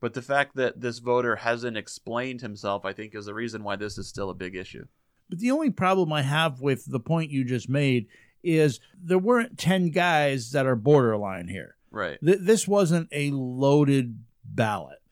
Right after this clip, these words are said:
Speaker 2: So you were giving your vote to guys that have no chance to get in.
Speaker 1: Yeah.
Speaker 2: They're not gonna make it. So why wouldn't you have voted for Jeter? And, and again, it shouldn't matter, but it does matter. It matters to me as a Yankee fan.
Speaker 1: Mm-hmm.
Speaker 2: I'm sure it matters to you.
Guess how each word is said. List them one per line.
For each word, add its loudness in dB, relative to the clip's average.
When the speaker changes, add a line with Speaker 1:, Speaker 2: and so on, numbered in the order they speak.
Speaker 2:
So 2
you 0
were 6
giving 4
your 8
vote 4
to -6
guys 0
that -4
have -2
no 0
chance -4
to -10
get -4
in. -6
Speaker 1:
Yeah. -10
Speaker 2:
They're 2
not 2
gonna 2
make 2
it. -16
So 2
why 2
wouldn't 4
you 2
have 2
voted -2
for -8
Jeter? -4
And, -4
and 0
again, 2
it -6
shouldn't 0
matter, 0
but 4
it 0
does 4
matter. 0
It 2
matters 2
to 0
me 4
as 0
a -4
Yankee -2
fan. -6
Speaker 1:
Mm-hmm. -4
Speaker 2:
I'm -2
sure 2
it 0
matters 0
to -4
you. 2